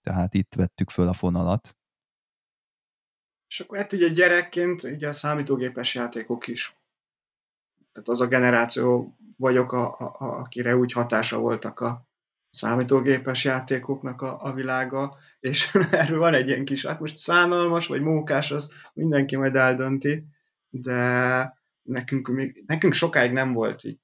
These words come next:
Speaker 2: így számítógépünk otthon, viszont, ö, s-, unoka tesómnak már, már volt, unokaöcsémnek, és hát ő ugye kapta, vette is ezeket a számítógépes újságokat,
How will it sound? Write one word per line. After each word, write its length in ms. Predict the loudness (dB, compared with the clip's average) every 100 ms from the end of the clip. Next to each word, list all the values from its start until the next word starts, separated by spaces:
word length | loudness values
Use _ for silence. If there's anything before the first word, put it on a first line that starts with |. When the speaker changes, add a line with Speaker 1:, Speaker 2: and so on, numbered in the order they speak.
| -8
Speaker 2:
így 100 | -4
számítógépünk 1000 | -4 -4 -6 -6 -6 -4 -6 -2 -4 -2
otthon, 560 | -6 -2 0 0 -2 _ _ _ _ _ _ _ _
viszont, 560 | -8 -2 2 4 4 2
ö, 520 | 2 4 4 4 0 -2
s-, 280 | -8 -10 -12 -20 _ _ _ _ 4
unoka 340 | 6 6 2
tesómnak 600 | 0 2 2 2 0 -2
már, 320 | 0 0 0
már 360 | -2 -4 -4 -8 _
volt, 580 | -8 -2 4 4 2 -2 _ _ _ _
unokaöcsémnek, 1000 | -4 -2 2 4 4 4 2 4 2 -4 _ _ _ _ _ _
és 680 | -6 -2 0 0 0 -2 _ _ _ _ _ _ _ _ _ _ _ -8
hát 200 | -4 2
ő 80 | 6
ugye 200 | 6 8
kapta, 440 | 4 4 2 4
vette 380 | 4 2 2 2
is 160 | 2
ezeket 280 | 0 -4 -6
a 40 | -4
számítógépes 800 | 0 0 2 0 0 -2 -2 2
újságokat, 840 | 2 4 4 6 6 6 2 -2